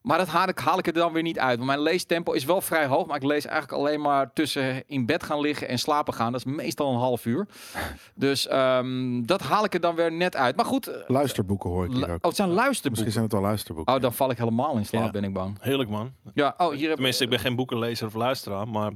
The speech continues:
Speaker 3: ik zou er wel makkelijk mee in slaap kunnen vallen.
Speaker 2: Ja. Een deal, die, nieuwe DualShock. Nou, maar dat bedoel ik dus. Game
Speaker 3: Ja.
Speaker 2: Mania. Eh, eh, eh, Kingdom Hearts voor veertien euro. Who gives a shit?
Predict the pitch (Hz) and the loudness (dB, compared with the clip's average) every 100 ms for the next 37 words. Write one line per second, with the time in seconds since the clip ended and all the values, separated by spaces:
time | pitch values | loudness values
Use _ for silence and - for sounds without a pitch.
0 | 117 120 107 113 - 110 104 98 110 110 | -8 -16 -16 -10 -4 -2 0 0 -2 -2
1 | 117 120 117 123 117 - 101 - 82 101 | -2 -2 0 -2 -2 -4 -6 -6 -10 -10
2 | _ 131 117 - - _ _ _ _ _ | _ -2 -2 -4 -18 _ _ _ _ _
3 | _ _ - 113 147 180 170 120 170 165 | _ _ -4 0 2 2 0 -2 -4 0
4 | 175 247 233 254 247 135 131 190 226 208 | 0 2 2 2 2 0 2 2 2 2
5 | 180 139 113 95 127 156 135 185 185 131 | 0 2 0 -2 0 2 4 4 2 2
6 | 107 - 127 127 131 131 135 131 123 127 | 0 0 2 4 2 2 2 2 2 2
7 | 123 85 113 135 135 123 123 110 120 113 | 0 -2 -2 0 2 2 0 -2 0 0
8 | 113 120 113 107 123 160 - 131 | 2 2 2 2 0 -2 -2 -2